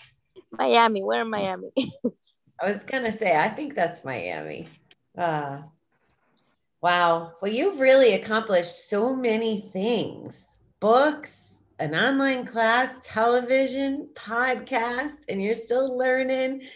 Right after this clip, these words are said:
Speaker 2: getting ready to launch those umbrellas. It's amazing.
Speaker 1: Thank you. Um, you know, it, it, and that's the thing I love about entrepreneurship. You know,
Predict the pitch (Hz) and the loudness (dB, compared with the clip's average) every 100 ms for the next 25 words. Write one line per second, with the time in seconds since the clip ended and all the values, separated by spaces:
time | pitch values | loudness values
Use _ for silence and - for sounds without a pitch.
0 | - - 220 226 247 262 233 226 240 247 | -6 2 2 4 2 2 0 0 0 -2
1 | - 247 240 233 220 226 240 240 247 254 | 0 -2 0 -2 0 0 2 2 2 2
2 | 247 - - - - _ - 233 208 185 | -2 -12 -20 -20 -20 _ -2 2 2 2
3 | 208 254 311 196 120 76 - - _ _ | 2 4 2 2 0 -4 -12 -18 _ _
4 | - - _ - 185 - 254 214 - - | -20 -20 _ -2 0 4 6 6 6 0
5 | - - - - - 139 170 180 349 135 | -2 -4 -8 -6 2 4 6 4 2 0
6 | - - _ - - - - _ - 262 | 0 -4 _ -2 0 0 -4 _ 0 4
7 | 233 269 269 254 277 285 - 269 - - | 6 8 6 6 4 4 2 2 2 2
8 | 269 302 302 339 - 302 - 285 285 269 | 4 4 2 0 -4 -6 -2 0 4 6
9 | 254 247 247 - - 233 233 226 233 226 | 8 8 6 2 0 0 0 -2 -6 -6
10 | 226 226 220 220 294 302 - _ _ - | -6 -2 -2 0 4 4 2 _ _ -20
11 | - - - _ 226 220 208 202 196 | -20 -20 -20 _ 2 4 4 2 -2